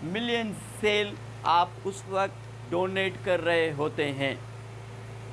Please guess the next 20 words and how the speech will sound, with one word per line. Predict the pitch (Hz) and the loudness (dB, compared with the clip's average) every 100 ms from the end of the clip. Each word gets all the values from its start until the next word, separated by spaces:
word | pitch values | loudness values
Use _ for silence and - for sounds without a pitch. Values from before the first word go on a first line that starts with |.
| - - - - | -12 -10 -6 -2
अगर | 190 233 | 2 2
रिप्लेसमेंट | 190 190 185 208 254 262 269 269 | 2 0 2 4 2 2 2 0
की | 262 247 | -2 2
बात | 185 190 - | 6 6 4
करें | 202 180 185 | -2 0 -2
per | 196 - 220 247 240 | -4 4 4 4 2
day | 196 190 202 - - - - _ _ _ _ _ _ _ _ _ - | 2 2 2 -2 -12 -18 -20 _ _ _ _ _ _ _ _ _ -6
तो | 196 | -2
वो | 190 202 | 0 0
है | 190 208 | 0 -2
वन | 180 226 247 | 2 2 4
परसेंट। | 226 190 - 170 117 - - - - - - - - - - - - - - | 4 2 2 -2 -2 -10 -16 -16 -16 -16 -16 -16 -16 -14 -14 -14 -12 -12 -2
अगर | - 180 190 | 2 4 4
वन | 180 247 285 | 4 2 2
परसेंट | 240 220 220 208 208 220 - - - | 2 2 0 -2 -4 -8 -12 -12 -6
इनका | 180 208 202 185 | -4 0 4 4
बनाएंगे | 170 170 208 233 185 196 214 - - - | 4 4 4 2 0 0 -2 -10 -10 0
तो | 180 185 185 - - - - | 2 2 0 -6 -12 -10 -4
सिक्स | 269 277 - - - - - - - - - - | -2 -2 -6 -12 -12 -12 -12 -12 -12 -12 -12 -2
हंड्रेड | 170 190 165 180 226 247 | 0 2 2 4 6 4